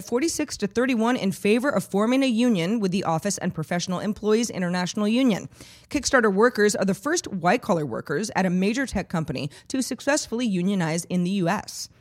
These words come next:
Kickstarter C E O Aziz Hassan said in a statement, quote, "We support and respect this decision, and we are proud of the fair and democratic process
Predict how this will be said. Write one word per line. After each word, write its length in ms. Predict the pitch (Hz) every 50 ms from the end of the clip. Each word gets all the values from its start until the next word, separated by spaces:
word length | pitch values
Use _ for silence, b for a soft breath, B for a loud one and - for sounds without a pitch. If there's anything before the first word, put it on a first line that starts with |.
| b b b b b
Kickstarter 420 | 262 262 - - 262 233 220 214
C 280 | - - 202 175 220 226
E 60 | 226
O 80 | 226
Aziz 460 | 240 - 190 202 180 180 220 233 220 -
Hassan 560 | 190 - - - 247 240 214 190 185 202 208
said 200 | - 233 214 185
in 80 | 190
a 60 | 175 160
statement, 540 | - - 202 202 196 214 254 294 285 - b b b b b b b
quote, 360 | - 139 143 214 226 - - b b b b b b
"We 100 | b 226
support 420 | 214 - 220 185 - 254 269 294 - -
and 120 | 214 196
respect 400 | 165 160 - - 208 208 - -
this 160 | 180 160 -
decision, 520 | - - - - - 214 202 254 277 311 311
and 160 | - 185 180 160
we 100 | 165 156
are 80 | 139
proud 480 | 139 - - - 196 196 214 247 277 269
of 160 | - 180 156
the 80 | - 156
fair 320 | - - - 208 214 233
and 180 | - - 185 156
democratic 540 | 170 151 151 139 - - 151 139 - -
process 400 | - - 185 196 - 247 247 240